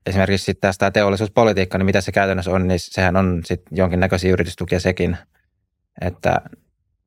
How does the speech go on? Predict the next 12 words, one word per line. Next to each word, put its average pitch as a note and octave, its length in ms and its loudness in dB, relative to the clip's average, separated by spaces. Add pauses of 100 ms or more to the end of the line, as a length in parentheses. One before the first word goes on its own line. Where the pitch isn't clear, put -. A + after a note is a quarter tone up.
(120)
n-, - 340 -12
näissä G2 240 2
esimerkiksi, F#2+ 300 2
että F#2+ 100 0
mitä, G#2 180 4
mitä G#2+ 240 2
vaikka G2+ 220 0
ne G#2 180 0
leikkauskohteet G2+ 720 -2
sit G2+ 140 -12
konkreettisesti F#2+ 760 -2
on, G2 280 2